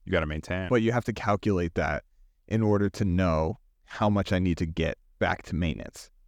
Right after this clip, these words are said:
Speaker 2: 'Cause it might have been a thousand calories here, but maybe it was a five hundred calorie deficit down here.
Speaker 1: Mm-hmm.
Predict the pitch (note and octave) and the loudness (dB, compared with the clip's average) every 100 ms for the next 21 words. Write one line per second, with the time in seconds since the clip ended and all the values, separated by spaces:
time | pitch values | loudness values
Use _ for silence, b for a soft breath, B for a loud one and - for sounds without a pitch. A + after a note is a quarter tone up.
0 | _ _ - A2 F2+ G2+ A2 A#2+ A2+ G#2 | _ _ -2 0 0 2 2 2 2 2
1 | G#2 G2 G#2 F#2 F2 - B2+ D3 A#2 A#2+ | 2 2 0 0 0 2 2 2 0 -2
2 | G#2 G2+ - E2 F2 G2 F2+ F#2+ D2+ - | -2 -4 0 2 2 -2 0 0 0 -4
3 | - - - D2+ - - A2+ C3 - - | -8 -8 -6 -6 -6 -4 -4 -4 -10 -20